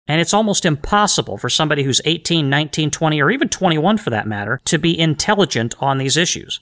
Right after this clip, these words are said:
I listen to these college kids and these high school kids talk today like they know what they're talking about when it comes to politics, and they don't. They don't have the first clue.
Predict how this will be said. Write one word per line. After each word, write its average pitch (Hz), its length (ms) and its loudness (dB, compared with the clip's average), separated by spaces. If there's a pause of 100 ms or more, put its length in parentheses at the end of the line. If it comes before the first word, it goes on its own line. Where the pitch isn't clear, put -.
(140)
I 180 160 2
listen 202 380 4
to 175 80 -2
these 165 240 2
college 180 420 2
kids 107 240 0
and 113 80 -2
these 135 140 -2
high 165 180 2
school 143 240 0
kids 107 300 -2
talk - 460 0 (160)
today 113 260 0
like 123 220 0
they 131 100 0
know 131 180 2
what 175 160 2
they're 170 120 0
talking 165 360 0
about 120 220 0
when 123 80 0
it 123 80 -4
comes 131 180 0
to - 80 -8
politics, 139 460 0
and 160 80 2
they 170 80 2
don't. - 320 -2 (180)
They 170 100 0
don't 185 100 2
have 170 100 2
the 151 40 -2
first 175 240 0
clue. 190 240 -4